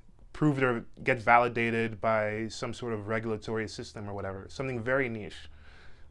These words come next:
Or you're helping, um, people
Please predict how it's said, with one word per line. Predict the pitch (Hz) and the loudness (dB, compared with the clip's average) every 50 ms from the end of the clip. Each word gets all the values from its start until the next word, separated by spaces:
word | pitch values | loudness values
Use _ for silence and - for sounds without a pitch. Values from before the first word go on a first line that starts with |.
| - | -2
Or | 127 127 131 127 127 | 2 4 6 6 6
you're | 123 120 120 110 | 6 6 4 4
helping, | 120 135 135 - 135 131 127 123 120 120 - - - - - - - - - 110 | 4 4 2 2 2 -2 -2 -2 -4 -6 -10 -14 -16 -14 -14 -14 -14 -10 -6 -2
um, | 113 113 110 107 110 107 107 104 104 98 87 - - - - - - - - - - - | 0 0 0 0 0 -2 -4 -6 -8 -10 -12 -14 -16 -18 -18 -16 -16 -16 -16 -16 -12 -6
people | - 147 139 - - 135 131 131 - - | -2 -2 0 2 2 2 2 2 0 -2